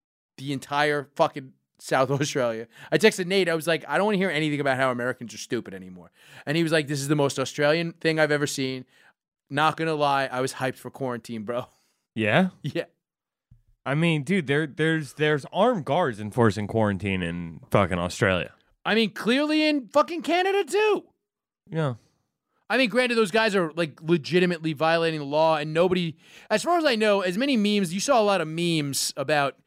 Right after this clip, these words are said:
Speaker 1: the police kicking in doors for Thanksgiving dinners, right? I don't know that anybody, maybe it happened. I mean,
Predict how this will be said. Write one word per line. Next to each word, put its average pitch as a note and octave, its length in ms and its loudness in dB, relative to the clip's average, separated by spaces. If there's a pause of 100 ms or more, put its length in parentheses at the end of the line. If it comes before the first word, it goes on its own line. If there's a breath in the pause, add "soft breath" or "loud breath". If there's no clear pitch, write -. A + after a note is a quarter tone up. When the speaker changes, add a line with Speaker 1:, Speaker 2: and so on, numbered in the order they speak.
(760 soft breath)
Speaker 1:
the D3+ 140 -2
police D#3+ 340 0
kicking D#3+ 300 -4
in C#3+ 140 -2
doors D3 340 2
for - 160 -10
Thanksgiving C#3+ 560 0
dinners, B2+ 340 0
right? C3 240 0 (1500)
I E3+ 140 0
don't A#3 260 0
know E3+ 420 2
that E3+ 120 -2
anybody, C#3+ 720 0 (360)
maybe C4+ 360 2
it F#3 80 0
happened. D#3 420 -2
I C#3+ 80 2
mean, D#3 320 2